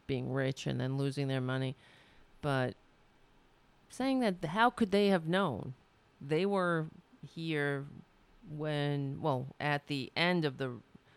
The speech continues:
First Republican Great Depression,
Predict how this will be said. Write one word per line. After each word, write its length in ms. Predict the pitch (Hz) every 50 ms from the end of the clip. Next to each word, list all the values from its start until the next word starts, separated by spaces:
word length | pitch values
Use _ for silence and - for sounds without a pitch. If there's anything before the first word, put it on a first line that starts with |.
| _ _
First 340 | - - 160 156 156 - -
Republican 800 | 147 139 - 147 139 131 131 135 - - 151 139 135 135 135 127
Great 280 | - 135 131 135 -
Depression, 800 | - 123 - - - - 139 135 139 - - 175 196 220 240 233